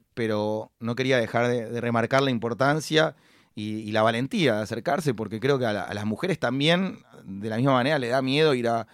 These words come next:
a estos lugares que están tan llenos de hombres y, y seguramente para vos debe ser igual de, de incómodo tener que abrirte y contar tu, tus intimidades y tus sentimientos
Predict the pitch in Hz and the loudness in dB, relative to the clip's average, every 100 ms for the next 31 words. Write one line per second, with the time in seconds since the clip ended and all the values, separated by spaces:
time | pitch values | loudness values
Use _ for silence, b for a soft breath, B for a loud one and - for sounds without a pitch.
0 | B B B 95 123 117 120 131 131 107 | B B B -6 -2 2 6 4 2 -6
1 | 110 120 147 147 135 135 127 127 143 151 | -10 0 2 2 0 -2 0 0 0 0
2 | 151 143 - b b b b 98 101 98 | -2 -4 -8 b b b b -12 -10 -10
3 | 92 85 - - _ - - 113 127 135 | -12 -16 -18 -20 _ -18 -8 -2 0 -2
4 | 143 104 110 123 175 156 123 117 131 131 | -4 -6 -4 0 2 0 -2 -4 -4 -4
5 | 120 117 131 127 104 _ b b - 98 | -2 0 0 -2 -10 _ b b -10 -8
6 | - 92 104 110 127 139 131 104 117 120 | -8 -8 -6 0 0 2 0 -2 -6 -2
7 | 117 120 143 156 135 117 107 104 127 127 | 0 0 -2 -4 -4 -4 -4 -4 -2 -2
8 | 101 104 87 98 95 98 98 107 139 160 | -6 -12 -12 -16 -14 -12 -6 0 2 2
9 | 110 101 90 92 95 101 113 131 127 127 | -2 -10 -12 -10 -8 -4 -2 -2 0 -2
10 | 104 | -4